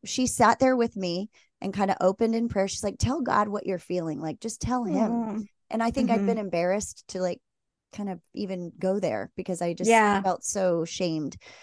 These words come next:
Speaker 1: And I just remember I had this picture in my head of, like, a brick wall being in front of me. And as I prayed, I just pictured that being the sin in my life and
Speaker 2: Mm-hmm.
Speaker 1: not even the sin in my life,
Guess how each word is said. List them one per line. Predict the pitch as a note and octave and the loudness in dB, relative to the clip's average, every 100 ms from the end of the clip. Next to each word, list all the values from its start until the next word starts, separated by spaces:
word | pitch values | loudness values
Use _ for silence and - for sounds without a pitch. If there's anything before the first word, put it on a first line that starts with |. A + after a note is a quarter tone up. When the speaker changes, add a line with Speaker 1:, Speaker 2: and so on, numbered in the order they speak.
| - _ _ _ _ _ - | -20 _ _ _ _ _ 0
Speaker 1:
And | A3 | 4
I | A3+ | 4
just | A#3 | 2
remember | C4+ A#3+ A#3 C4 A#3+ G3+ | 2 4 6 6 6 4
I | F#3+ | 2
had | G3 G#3+ | 2 2
this | A3 G#3+ | 0 -2
picture | A#3+ A#3+ A#3+ | -4 0 2
in | A3 | 4
my | G3 | 4
head | G3+ F#3+ | 6 6
of, | F#3+ F3 | 6 6
like, | F3 E3+ | 4 4
a | G3 | -2
brick | E3+ F#3+ A#3 G#3 | 0 0 0 2
wall | F#3+ F3 E3 E3+ | 4 6 4 2
being | G3 F3+ | -2 -4
in | F3 | -4
front | - F#3 | -2 0
of | F#3 | 2
me. | F3+ E3 | 0 0
And | F3+ | 0
as | - F3+ F#3+ | 0 0 2
I | F#3+ | 0
prayed, | - F#3 F3+ | 0 2 4
I | E3+ F3+ | 2 0
just | F3+ - | -2 -4
pictured | G#3+ - F#3+ F3+ | -6 -2 -4 0
that | E3+ E3+ - _ _ _ _ _ F3+ | 0 0 -2 _ _ _ _ _ -8
being | G#3 G3+ F#3 E3+ E3+ | -2 0 -2 -4 -8
the | - | -8
sin | F3 - F#3+ F3 F#3 | -8 -4 0 0 0
in | G3+ G3+ | -4 -4
my | F#3+ | -4
life | G3 F#3 G3 - - | 0 2 2 -4 -8
and | - F#3 | -4 0
Speaker 2:
Mm-hmm. | A3 A3 A3 A3 G#3 A#3 | 0 0 0 0 0 0
Speaker 1:
not | G3+ D#4 | 2 2
even | F4+ D4 | 0 0
the | G#3 | -2
sin | - - F3 | -2 2 2
in | G#3 | 2
my | G#3+ G#3+ | 0 0
life, | G#3+ A3 | 0 0